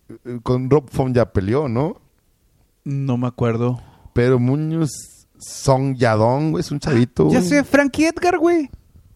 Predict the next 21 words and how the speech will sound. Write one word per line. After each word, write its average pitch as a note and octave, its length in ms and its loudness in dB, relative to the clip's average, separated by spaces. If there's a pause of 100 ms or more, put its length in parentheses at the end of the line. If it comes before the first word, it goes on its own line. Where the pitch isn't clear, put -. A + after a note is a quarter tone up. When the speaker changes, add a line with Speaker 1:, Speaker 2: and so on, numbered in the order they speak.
(220)
Speaker 1:
Ah, A2 360 0
bueno, G2+ 460 -2
güey. C#2+ 100 -10 (100)
Speaker 2:
Estaría G#3 280 4
Speaker 1:
Ese A#3 100 4
Speaker 2:
bien - 60 0
Speaker 1:
también. D#4+ 220 4
Speaker 2:
bonito, F#4 260 2
güey. E4+ 340 2
Y F3 60 0
los F3+ 200 4
dos G#3+ 200 2
se C#4+ 100 0
retiran, B3+ 480 0
como G3 240 -2
me F3 120 0
gustan A3 380 -2
las A3+ 140 -2
peleas G#3+ 300 -4
a A3 60 -4
mí. G#3+ 260 -4